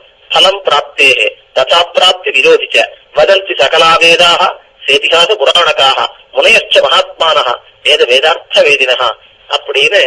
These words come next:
ஒரு ஸ்மிருதி கிரந்தம் சொல்றது. இதுக்கு அர்த்தம் என்ன அப்படின்னு கேட்டால், பிராப்தியமான பிரம்மஸ்வரூபத்தை தெரிஞ்சு கொள்ளணும்.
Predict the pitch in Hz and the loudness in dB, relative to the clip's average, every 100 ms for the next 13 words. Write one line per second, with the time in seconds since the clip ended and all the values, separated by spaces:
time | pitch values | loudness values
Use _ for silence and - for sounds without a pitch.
0 | - 135 139 - 147 - - 147 147 143 | -2 -4 -4 -4 -6 -4 -2 -2 -2 0
1 | 127 120 - _ _ - 135 139 143 202 | 0 -2 -6 _ _ -16 -4 -2 0 0
2 | 180 160 139 - 147 143 123 - 170 190 | 2 0 -4 -4 -6 -2 -4 -2 -4 -6
3 | - _ _ _ _ _ _ _ _ _ | -14 _ _ _ _ _ _ _ _ _
4 | _ _ _ - - 196 - 220 185 160 | _ _ _ -4 -2 -2 0 0 2 2
5 | 165 - - 208 - 170 170 170 165 - | 0 2 2 2 0 0 2 0 -2 -4
6 | 143 147 135 123 113 | -4 -2 0 0 -2